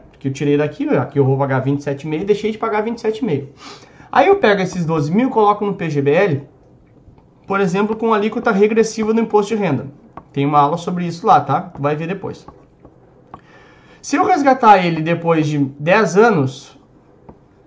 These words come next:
eu pago dez por cento de imposto de renda.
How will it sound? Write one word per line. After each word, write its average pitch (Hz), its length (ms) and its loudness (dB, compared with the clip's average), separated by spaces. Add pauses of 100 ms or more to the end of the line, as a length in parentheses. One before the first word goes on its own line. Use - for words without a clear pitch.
(160)
eu 185 140 -2
pago 185 520 4
dez 175 380 0
por 202 180 -6
cento 160 320 -6
de 165 80 -6
imposto 151 360 -4
de 156 60 -8
renda. 120 360 -6